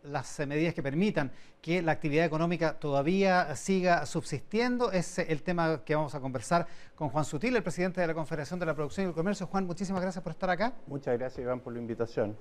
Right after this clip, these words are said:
Speaker 1: Y por vía telemática con, eh, Diego Pardo, el, eh, director ejecutivo de Espacio Público, que, eh, son, entre otras cosas, los que esta semana pusieron en juego la palabra hibernación con tanto, con tanto impacto, Diego, ¿ah? Realmente, mm, quizás sí, más,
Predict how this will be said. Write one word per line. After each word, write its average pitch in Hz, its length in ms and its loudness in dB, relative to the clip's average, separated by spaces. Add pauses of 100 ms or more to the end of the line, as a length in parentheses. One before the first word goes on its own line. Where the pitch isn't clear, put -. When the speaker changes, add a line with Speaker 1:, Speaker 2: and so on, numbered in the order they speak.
Speaker 1:
Y 220 100 2
por 208 140 4
vía 220 180 2
telemática 208 540 2
con, 214 240 2
eh, 202 100 2
Diego 202 300 4
Pardo, 233 460 4 (120)
el, 165 200 0
eh, 156 120 2
director 151 300 -2
ejecutivo 160 500 0
de 175 160 4
Espacio 156 380 -2
Público, 214 460 2
que, 202 420 2
eh, 147 100 -4
son, 220 400 0
entre 180 200 0
otras 190 160 2
cosas, 196 320 2
los 165 120 0
que - 120 -8
esta 170 140 -6
semana 160 380 -2 (340)
pusieron 160 460 2
en 147 120 2
juego 190 380 6
la 170 100 6
palabra 175 420 6
hibernación 185 720 4
con 170 200 2
tanto, 170 960 4 (160)
con 160 140 0
tanto 233 220 4
impacto, 170 440 2
Diego, 151 260 6
¿ah? 196 160 6
Realmente, 202 420 2
mm, 190 140 0 (200)
quizás - 260 -2
sí, 202 140 0
más, 208 140 2